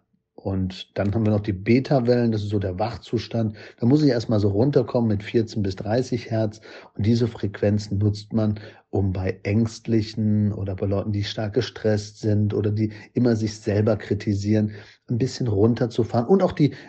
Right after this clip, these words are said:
Ausschüttung von dem Stresshormon Cortisol runterzufahren. Also je nachdem, welchen Zweck ich habe,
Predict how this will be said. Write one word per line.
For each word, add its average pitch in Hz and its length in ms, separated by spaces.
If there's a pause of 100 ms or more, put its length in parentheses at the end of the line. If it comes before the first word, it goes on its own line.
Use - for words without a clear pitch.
(120)
Ausschüttung 185 480
von 135 140
dem 120 100
Stresshormon 147 680
Cortisol 143 680
runterzufahren. - 880 (220)
Also 104 200
je 107 220
nachdem, 139 420
welchen 104 300
Zweck - 400
ich 104 220
habe, 101 380